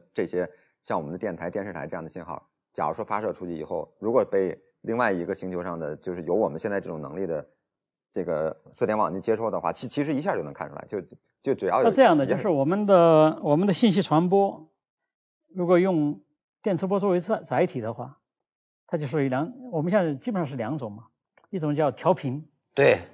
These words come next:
Speaker 2: 对吧？
Speaker 3: 调频广播，
Speaker 2: 调频广播，
Speaker 3: 啊。
Speaker 2: 它就是通过
Speaker 3: F M。
Speaker 2: 改变频率来把信号加载在上头。
Speaker 3: 对。
Speaker 2: 还有一种叫做调幅。
Speaker 3: 对。
Speaker 2: 就是说它信号一会儿大一会儿小，但是它频率是一样的，
Speaker 3: 对。
Speaker 2: 但是只是它的那个强度，相当于是。
Speaker 3: 对。
Speaker 2: 它的幅度，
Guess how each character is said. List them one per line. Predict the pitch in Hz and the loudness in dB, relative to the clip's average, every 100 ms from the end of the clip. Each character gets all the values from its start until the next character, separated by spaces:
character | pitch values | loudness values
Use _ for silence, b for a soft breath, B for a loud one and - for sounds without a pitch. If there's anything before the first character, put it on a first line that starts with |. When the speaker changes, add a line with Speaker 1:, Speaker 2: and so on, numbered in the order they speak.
| _ | _
Speaker 2:
对 | 156 | 0
吧？ | 143 117 - _ | 0 0 -8 _
Speaker 3:
调 | 156 - | 2 4
频 | 180 | 6
广 | 131 107 143 | 6 6 6
播， | 123 | 4
Speaker 2:
调 | - | 2
频 | |
广 | |
播， | 113 | 0
Speaker 3:
啊。 | 107 - - | -2 -2 -2
Speaker 2:
它 | 202 | 2
就 | 190 | 2
是 | 156 | 4
通 | 151 226 | 6 8
过 | 127 | 6
Speaker 3:
F | |
M。 | 127 | 6
Speaker 2:
改 | 127 | 4
变 | 143 190 | 4 4
频 | 151 - | 2 2
率 | 165 190 123 _ _ | 2 2 0 _ _
来 | 143 143 - _ _ _ _ | 0 0 -2 _ _ _ _
把 | 127 | -6
信 | - 156 | -2 -2
号 | 131 | 0
加 | 175 180 | 4 4
载 | 131 | 4
在 | 117 | -2
上 | 110 107 | -6 -10
头。 | 110 - | -12 -8
Speaker 3:
对。 | - 117 92 | 0 0 2
Speaker 2:
还 | 170 | 2
有 | |
一 | |
种 | 180 175 | 2 4
叫 | 170 | 2
做 | 143 | 2
调 | - 170 | 4 4
幅。 | - 131 139 - _ _ | 4 -4 -8 -10 _ _
Speaker 3:
对。 | - 135 113 - _ | 0 0 0 -8 _
Speaker 2:
就 | - 175 | -4 4
是 | |
说 | 185 | 6
它 | |
信 | 170 220 | 6 4
号 | 180 151 - b b | 4 2 0 b b
一 | - | 0
会 | 135 139 | 4 6
儿 | |
大 | 131 175 139 | 6 6 6
一 | 143 | 4
会 | 139 | 2
儿 | 139 | -2
小， | 123 107 139 165 _ | -2 -6 -8 -12 _
但 | 170 | -2
是 | 156 | 2
它 | 180 | 0
频 | - 165 | 0 0
率 | 254 | 2
是 | 175 | 2
一 | 135 | 0
样 | 123 | 0
的， | 107 - _ | -4 -16 _
Speaker 3:
对。 | - | 2
Speaker 2:
但 | |
是 | 175 | 2
只 | 135 131 | 0 -4
是 | 147 | 0
它 | 170 | 0
的 | 175 | 2
那 | 160 151 | 2 2
个 | 135 123 | 0 -2
强 | - 123 170 | -6 -6 -4
度， | 185 - _ | -4 -8 _
相 | 143 | -4
当 | 131 | -4
于 | 117 | -6
是。 | 131 - | -10 -4
Speaker 3:
对。 | - 104 - - | 0 2 0 -6
Speaker 2:
它 | 170 | -2
的 | 156 | 0
幅 | - 175 | 0 0
度， | 220 - | 0 -2